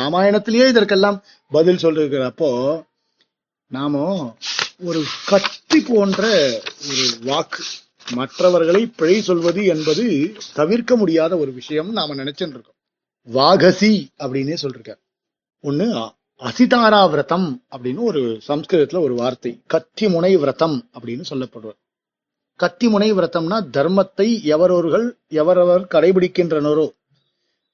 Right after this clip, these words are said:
தர்மமான ஆச்சாரத்தை விரதமாக வைத்துக் கொண்டிருப்பவர்களுக்கு அசிதாரா விரதம் அப்படின்னு சொல்லுவா. இந்த இடத்துல அசிதாரா விரதத்தை உபயோகப்படுத்தலாம். எப்படின்னா, மற்றவர்களை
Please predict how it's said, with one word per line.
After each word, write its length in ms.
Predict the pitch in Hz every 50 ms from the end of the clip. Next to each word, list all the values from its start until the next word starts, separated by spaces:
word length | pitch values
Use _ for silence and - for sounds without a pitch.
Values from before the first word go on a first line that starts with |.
| _ 113
தர்மமான 540 | 127 131 143 170 185 185 190 185 185 180 180 151 131 139
ஆச்சாரத்தை 640 | 170 175 - 190 190 185 175 170 165 - - 233 233
விரதமாக 920 | 180 - 143 139 - 190 190 185 190 202 196 - 226 220 185 143 123 113 -
வைத்துக் 400 | 143 151 170 - - 185 - 165
கொண்டிருப்பவர்களுக்கு 800 | 156 151 151 147 147 143 - 135 131 131 123 127 131 135 131 254 262
அசிதாரா 680 | 233 151 - - 220 190 202 190 185 175 170 160 156
விரதம் 480 | 139 139 131 - 151 160 170 143 117 - _
அப்படின்னு 340 | - 123 127 120 117 123 165 -
சொல்லுவா. 260 | - 139 123 113 107 - _ _ _ _ _ _ _ _ _ -
இந்த 240 | 135 143 147 151 147
இடத்துல 260 | 160 180 180 220 196 165 131 123 123 135 156 175 165 - _ _ _ _ _ _ _ _ _ _ _ _ _ _
அசிதாரா 580 | - 139 - 214 202 202 196 196 196 190 185 185
விரதத்தை 380 | 175 175 165 - 170 - 208 180
உபயோகப்படுத்தலாம். 840 | 160 156 185 196 196 156 170 170 156 147 151 151 170 156 131 117 123 143
எப்படின்னா, 600 | 139 147 170 170 165 180 196 185 139 135 147 160
மற்றவர்களை 880 | 151 143 143 139 - - 175 180 175 175 170 170 170 175 190 226 226